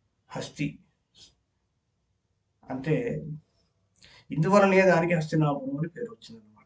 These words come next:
హస్తి ఖలు త్రైగర్తి ఉపయేమే యశోధరాం నామ తస్యామస్య జజ్ఞే వికుంఠనో నామ.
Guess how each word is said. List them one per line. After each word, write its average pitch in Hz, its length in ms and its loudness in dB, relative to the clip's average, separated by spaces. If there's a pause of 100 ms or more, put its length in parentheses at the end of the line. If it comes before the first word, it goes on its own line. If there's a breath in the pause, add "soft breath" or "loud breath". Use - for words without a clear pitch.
(920 loud breath)
హస్తి 180 400 4
ఖలు 175 180 6
త్రైగర్తి 170 580 4
ఉపయేమే 165 540 4
యశోధరాం 175 760 4
నామ 175 300 2
తస్యామస్య 185 560 2
జజ్ఞే 165 380 2
వికుంఠనో 175 580 2
నామ. 175 360 2